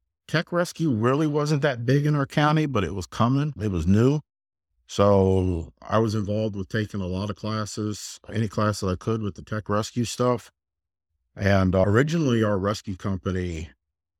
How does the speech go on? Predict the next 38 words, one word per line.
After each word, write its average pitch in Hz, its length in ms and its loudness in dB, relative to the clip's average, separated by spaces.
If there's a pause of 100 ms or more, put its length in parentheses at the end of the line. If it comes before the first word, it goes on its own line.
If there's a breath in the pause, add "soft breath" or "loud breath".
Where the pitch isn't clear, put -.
(540)
was 95 300 -2
purchased - 560 -2
to - 80 0
do 82 180 0
hazmat 82 720 -4
'cause, 87 180 0
uh, 92 80 -2
we 92 220 0
were 92 80 0
right 95 240 2
on 113 160 0
Interstate 107 400 -4
ninety-five. 95 600 -4
The 71 60 -14
truck - 220 -8
scales 98 360 -4
were 101 80 -6
right 95 240 -2
there 98 140 -2
in 95 120 0
our 87 160 -2
area. 90 460 -4 (400)
That 113 120 2
was 139 140 2
originally 110 400 0
supposed 95 300 -10
to - 60 -12
be 87 200 0
a 80 80 -4
hazmat 90 500 -6
station 78 440 -10
is 80 80 -6
what 87 180 -4
the - 80 -20
county 90 360 -4
was 73 200 -6
moving 82 380 0
towards. 69 500 -6